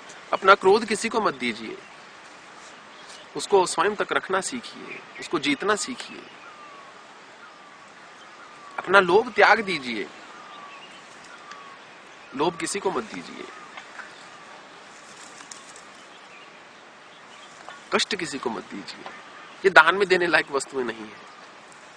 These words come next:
क्योंकि जितना आप देंगे उतना ही आपको मिलने वाला है, उतना नहीं, उसका कई गुना मिलने वाला है। इस बात को स्मरण रखना है आपको।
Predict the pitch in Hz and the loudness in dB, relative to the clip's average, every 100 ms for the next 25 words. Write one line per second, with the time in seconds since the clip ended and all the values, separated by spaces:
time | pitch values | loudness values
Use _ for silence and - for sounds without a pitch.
0 | - - - - - - - - - - | -20 -20 -20 -20 -20 -20 -20 -20 -20 -8
1 | 160 185 190 208 226 220 180 180 214 190 | -2 2 2 2 2 2 2 4 4 4
2 | 190 196 208 - 190 151 127 120 98 98 | 2 2 0 2 0 0 2 0 0 -4
3 | - - - - - - - - - - | -10 -12 -16 -20 -20 -20 -20 -20 -20 -20
4 | - - - - - - - - - - | -20 -20 -20 -20 -20 -20 -20 -20 -14 -10
5 | 143 196 214 247 240 165 - - - - | 0 2 2 2 -2 -6 -14 -20 -18 -6
6 | - 180 170 175 135 147 156 123 110 95 | 0 0 0 0 0 0 0 -2 -4 -4
7 | 67 65 - - - - - - - - | -6 -8 -10 -12 -16 -18 -20 -20 -20 -18
8 | - - - 196 220 285 - 185 208 190 | -6 -2 4 4 4 -2 2 4 4 2
9 | - 135 117 104 101 - | 0 -2 -2 -2 -2 -6